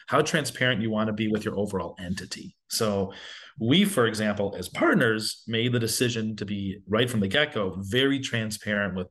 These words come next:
all team members in the firm, uh, about finances. And there's a couple ways we go about doing that.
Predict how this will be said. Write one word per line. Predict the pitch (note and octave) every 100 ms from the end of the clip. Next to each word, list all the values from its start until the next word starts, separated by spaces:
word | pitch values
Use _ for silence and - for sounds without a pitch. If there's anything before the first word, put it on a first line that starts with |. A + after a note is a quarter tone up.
| -
all | B2+ C3+ C3
team | A#2+ G#2
members | F#2 E2+ E2+ F2+
in |
the | -
firm, | - E2 - - _ _ _ - - _ _ A2+
uh, | A2 G2+
about | A#2+ A#2 G#2+ -
finances. | A#2+ A2+ E2+ - - - - - - - - -
And | A2+ A2
there's | A#2+
a | A#2+
couple | C#3 C#3+
ways | C3 B2
we | A#2
go | A2+
about | A2 G2+ G#2+
doing | F#3 C3
that. | G#2+ G2+ B2+